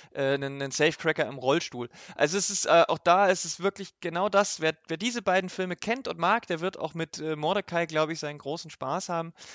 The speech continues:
und, ähm, die erinnern ja alle ein bisschen an, an diese sechziger Jahre Kom-, äh, Gaunerfilme und, äh, ich finde es schön, dass dieses Genre nicht vergessen wird und, ähm, das Problem wird halt einfach sein, dass es wie, äh,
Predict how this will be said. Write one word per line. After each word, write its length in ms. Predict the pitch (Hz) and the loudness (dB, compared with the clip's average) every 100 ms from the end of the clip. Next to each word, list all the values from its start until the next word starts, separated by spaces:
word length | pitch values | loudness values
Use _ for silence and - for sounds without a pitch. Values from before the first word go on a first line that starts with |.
| - | -10
und, 300 | - 147 147 | -6 -6 -4
ähm, 180 | 147 147 | -8 -6
die 220 | 165 190 - | -2 -2 2
erinnern 300 | 151 175 180 | 2 2 0
ja 100 | 175 | 4
alle 240 | - 170 185 | 4 6 4
ein 100 | 143 | 2
bisschen 380 | 147 - 131 | -4 -2 -6
an, 320 | 131 120 120 120 | -6 -10 -10 -10
an 240 | - 120 | -10 -10
diese 220 | 123 120 | -10 -10
sechziger 400 | 120 131 - 127 | -6 -6 -4 -4
Jahre 300 | 120 117 120 | 0 0 0
Kom-, 260 | 123 123 - | -2 -12 -10
äh, 300 | 131 123 123 | -6 -4 -6
Gaunerfilme 720 | - 123 127 123 127 139 165 - - - | -4 -4 -4 -4 -4 -4 -6 -10 -20 -14
und, 280 | - 147 - | -12 -10 -2
äh, 180 | 143 | 0
ich 140 | 139 151 | 0 -4
finde 180 | 190 - | -8 -4
es 40 | |
schön, 280 | - 185 190 | 2 2 2
dass 160 | 180 | 0
dieses 280 | - 165 156 | -2 -10 -6
Genre 280 | 147 151 160 | 2 4 2
nicht 140 | 160 | -4
vergessen 420 | - 147 156 - 165 | -6 -2 -2 -2 -2
wird 260 | 160 156 | -2 -2
und, 320 | 139 147 143 - | -4 -6 -10 -8
ähm, 300 | 135 139 139 _ - - - - | -8 -8 -16 _ -20 -20 -20 -16
das 120 | 143 | -14
Problem 400 | - 151 156 180 | -6 0 2 4
wird 160 | 180 170 | 2 4
halt 140 | 175 | 0
einfach 300 | 156 160 170 | 0 -4 -4
sein, 320 | - 165 175 | -2 -4 -2
dass 160 | 160 147 | -4 -6
es 160 | 139 | -12
wie, 300 | 147 147 147 - | -12 -12 -12 -16
äh, 240 | - 80 | -16 -16